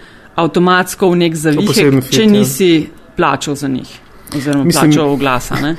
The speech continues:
Speaker 2: <laughs> Zdaj se bom, ko to, malo se bom pohvalil, ne. Em, pred enimi tremi, štirimi leti, ne, smo imeli veliko debato o tem, koliko trafika spraviti, eh, s Facebooka na štiriindvajset ur pika com, ne. Pa sem jaz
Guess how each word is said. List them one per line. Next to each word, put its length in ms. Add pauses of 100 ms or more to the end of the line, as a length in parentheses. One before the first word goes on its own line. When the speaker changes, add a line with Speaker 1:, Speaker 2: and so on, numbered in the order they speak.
(160)
Speaker 2:
<laughs> 220
Zdaj 120
se 100
bom, 420
ko 180
to, 200
malo 180
se 120
bom 160
pohvalil, 520
ne. 140
Em, 380 (280)
pred 300 (240)
enimi 340
tremi, 300
štirimi 340
leti, 300
ne, 100
smo 120
imeli 180
veliko 220
debato 360
o 60
tem, 180
koliko 220
trafika 380
spraviti, 520 (680)
eh, 280
s 180
Facebooka 500
na 160
štiriindvajset 460
ur 80
pika 240
com, 220
ne. 140
Pa 120
sem 160
jaz 300